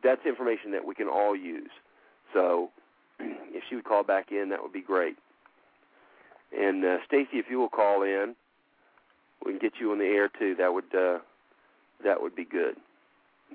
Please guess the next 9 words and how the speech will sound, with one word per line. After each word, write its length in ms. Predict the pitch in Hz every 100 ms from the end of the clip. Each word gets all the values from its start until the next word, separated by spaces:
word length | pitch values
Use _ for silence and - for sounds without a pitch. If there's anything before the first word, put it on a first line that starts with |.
| - -
<clears throat> 300 | - 302 - _ _ - - -
And 100 | 139
of 80 |
course, 180 | 139 143 175
anybody 380 | 202 180 160 135
that 120 | 113
wants 220 | 131 127 -
to, 280 | 131 117
uh, 40 | 104